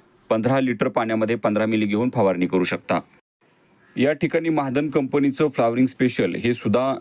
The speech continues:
नत्रस, पुरत, पालाश आणि सल्फरयुक्त खत जे आहे ते विद्राव्य खत या ठिकाणी आपण फवारणी करू शकता. पंच्याहत्तर ग्रॅम प्रति पंधरा लिटर पाण्यामध्ये घेऊन फवारणी करू शकता.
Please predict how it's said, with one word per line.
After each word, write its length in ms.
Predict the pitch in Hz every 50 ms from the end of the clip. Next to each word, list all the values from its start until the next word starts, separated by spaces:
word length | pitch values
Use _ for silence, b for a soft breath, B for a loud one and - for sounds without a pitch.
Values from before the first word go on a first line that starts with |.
| - -
नत्रस, 380 | 117 113 110 - 127 127 123
पुरत, 300 | - - 120 120 120 123 113 - -
पालाश 460 | - 110 110 117 113 120 127 - - -
आणि 180 | 107 113 113
सल्फरयुक्त 640 | 107 - 117 110 110 - 120 110 107 117 113 - - 120 117 131 - B B B B B B B B B _
खत 440 | - - - 139 107 - - - 113
जे 260 | 101 110 113 110 113 -
आहे 360 | - 101 101 117 117 92 - - -
ते 60 | 107
विद्राव्य 420 | 104 95 95 95 110 117 113 110 107 -
खत 280 | - 113 113 113 104 113
या 100 | 113 110
ठिकाणी 340 | 101 - 107 - 113 107 107
आपण 220 | 104 104 - 104 -
फवारणी 300 | - 104 107 107 104 107
करू 200 | 101 - 110 107
शकता. 420 | 104 - 107 101 - - 120 120 107 b b b b b b b b b b -
पंच्याहत्तर 460 | 120 120 120 - 151 143 - - 147
ग्रॅम 260 | 139 127 143 147 147
प्रति 380 | 135 131 120 101 - 139 139 143
पंधरा 320 | 139 - 117 110 113 117
लिटर 160 | 113 107 98 127
पाण्यामध्ये 460 | - - 101 98 98 98 98 98 98
घेऊन 180 | 92 104 123
फवारणी 340 | 127 - 110 92 90 85 87
करू 160 | - - 92
शकता. 360 | 87 - - - - - 87